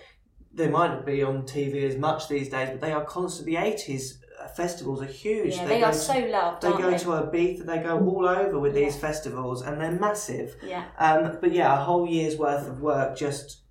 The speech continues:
Speaker 1: taken
Speaker 2: Mm-hmm.
Speaker 1: from them like
Speaker 2: Yeah.
Speaker 1: that. So sitting down and trying to work out what we could offer,
Speaker 2: Mm-hmm.
Speaker 1: um, we, we felt very privileged, privileged that, um, she was happy to work with us and trust us.
Speaker 2: Mm-hmm.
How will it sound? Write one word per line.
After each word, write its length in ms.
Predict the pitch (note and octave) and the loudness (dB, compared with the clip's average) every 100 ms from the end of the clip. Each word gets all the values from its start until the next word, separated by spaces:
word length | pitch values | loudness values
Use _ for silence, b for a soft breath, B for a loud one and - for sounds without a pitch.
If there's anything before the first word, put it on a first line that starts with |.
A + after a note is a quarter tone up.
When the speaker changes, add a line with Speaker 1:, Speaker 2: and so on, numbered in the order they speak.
| _ _ | _ _
Speaker 1:
taken 420 | - D#3 D3+ - C3 | -10 -4 -4 -2 -4
Speaker 2:
Mm-hmm. 120 | C3 | -2
Speaker 1:
from 240 | C3 B2 | -2 -2
them 160 | B2 A#2+ | -2 -2
like 220 | A#2+ B2 | -2 -2
Speaker 2:
Yeah. 60 | D#3 | 0
Speaker 1:
that. 120 | C#3+ | 0
So 380 | - D3+ C#3 C#3 B | 0 0 0 0 B
sitting 300 | - G3+ F3 | -6 -4 -2
down 220 | E3 D#3 D3+ | 0 2 0
and 120 | D3+ | -2
trying 200 | - D3+ | -2 0
to 40 | |
work 280 | D3 D3+ D3 | 2 2 2
out 180 | C#3+ C3 | -2 -2
what 160 | C#3+ C#3 | -4 -2
we 160 | C#3 | -4
could 260 | - D3+ C#3 - | -2 -2 -2 -2
offer, 320 | D#3 D3+ - - B2+ - F#3+ | -2 -2 -2 -4 -4 -6 -10
Speaker 2:
Mm-hmm. 240 | F3+ F3 - - | -12 -12 -10 -6
Speaker 1:
um, 360 | D3 D3+ D3+ C#3+ - _ _ - | -2 -2 -2 -6 -14 _ _ -6
we, 140 | D#3 D#3+ | 0 2
we 220 | E3 E3 | 2 2
felt 200 | E3 D3 | 2 0
very 200 | D#3 D3+ D3+ | 0 0 -2
privileged, 520 | D#3+ D3+ D3 C#3+ - | -4 -4 -6 -6 -10
privileged 680 | - D#3 C#3 C3 - - - | -6 -4 -4 -6 -8 -10 -6
that, 220 | D3+ C#3+ | -4 -2
um, 420 | D#3 D3+ D3+ - - _ _ | -2 -2 -4 -8 -14 _ _
she 160 | - | -6
was 120 | D#3 - | -4 -4
happy 340 | D#3 - D#3+ | -6 -6 -6
to 120 | D3 | -4
work 220 | D3+ D#3 | -2 0
with 140 | C#3+ C#3+ | 0 0
us 140 | C#3+ | -2
and 100 | C#3+ | -4
trust 320 | - D#3 - | -8 -8 -8
us. 320 | C3+ C3+ C3+ - | -4 -4 -6 -12
Speaker 2:
Mm-hmm. 140 | - | -20